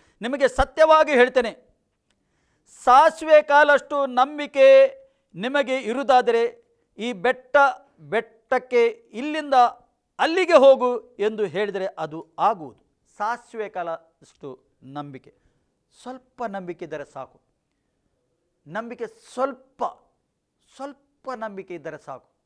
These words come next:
ಸಾಸಿವೆ ಕಾಲಷ್ಟು ನಂಬಿಕೆ ಇದ್ದರೆ ಸಾಕು,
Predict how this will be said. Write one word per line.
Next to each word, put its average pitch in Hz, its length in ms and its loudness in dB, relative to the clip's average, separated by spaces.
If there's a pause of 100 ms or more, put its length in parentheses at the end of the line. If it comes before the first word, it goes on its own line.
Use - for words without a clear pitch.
(460)
ಸಾಸಿವೆ 233 520 -8
ಕಾಲಷ್ಟು 196 500 -10
ನಂಬಿಕೆ 143 440 -20 (1000)
ಇದ್ದರೆ 170 200 -14
ಸಾಕು, 151 480 -16